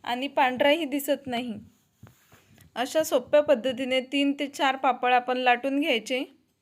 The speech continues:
त्यानंतर आपण याचे काप पापड बनवूयात. पापड लाटून तयार झालेले आहेत. जेवढे पापड लाटले तेवढे एकावर एक ठेवायचे.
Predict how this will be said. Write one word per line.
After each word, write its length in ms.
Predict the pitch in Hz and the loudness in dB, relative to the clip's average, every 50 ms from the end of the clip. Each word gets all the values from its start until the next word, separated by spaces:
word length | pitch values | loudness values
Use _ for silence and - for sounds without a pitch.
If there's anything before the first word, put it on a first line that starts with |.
| _ _ _ _ _ _ _ _ | _ _ _ _ _ _ _ _
त्यानंतर 440 | - 269 277 294 294 277 285 269 254 | -6 -4 -4 -2 -2 -2 0 2 2
आपण 300 | 254 240 240 - 247 247 | 2 2 0 -2 -4 -4
याचे 220 | 247 233 226 277 | -6 -4 -6 -6
काप 340 | 277 - - 294 277 277 - | -6 -2 0 0 0 0 0
पापड 320 | - 277 269 269 - 247 233 | 0 0 0 2 0 -2 -2
बनवूयात. 440 | 240 240 233 233 233 233 262 370 - - - - - - - - _ - - - - - - - _ _ - | -2 -2 -2 -4 -4 -4 -4 -6 -8 -10 -16 -20 -20 -20 -20 -20 _ -20 -20 -20 -20 -20 -20 -20 _ _ -4
पापड 320 | 262 240 240 - 277 285 | -4 -4 -2 0 0 2
लाटून 420 | 294 294 269 247 254 277 269 262 254 | 2 2 2 2 0 -2 -4 0 2
तयार 220 | 269 254 240 254 269 | 4 4 6 4 4
झालेले 400 | 269 311 320 277 269 254 247 247 | 2 2 2 2 2 2 2 2
आहेत. 340 | 240 233 262 277 262 294 294 - _ _ _ _ _ _ _ _ - - _ _ _ _ _ _ _ _ - 226 220 | 2 2 2 0 0 -2 -2 -4 _ _ _ _ _ _ _ _ -20 -20 _ _ _ _ _ _ _ _ -16 -8 -4
जेवढे 320 | 277 262 254 262 294 403 | 0 2 2 2 2 2
पापड 340 | 440 339 269 269 277 269 269 | 2 2 2 2 2 0 0
लाटले 380 | 269 262 254 254 254 262 254 | 2 2 2 2 2 0 0
तेवढे 400 | 247 - 269 247 247 254 254 269 | 2 4 4 4 6 6 6 4
एकावर 560 | 269 - - - - - - 294 285 277 269 254 | 4 4 2 0 0 2 2 2 2 4 4 4
एक 240 | 262 285 277 - - | 4 4 2 -4 -4
ठेवायचे. 640 | - 277 254 247 233 220 226 - 269 277 269 - | -2 0 2 2 0 0 -2 -4 -4 -6 -6 -8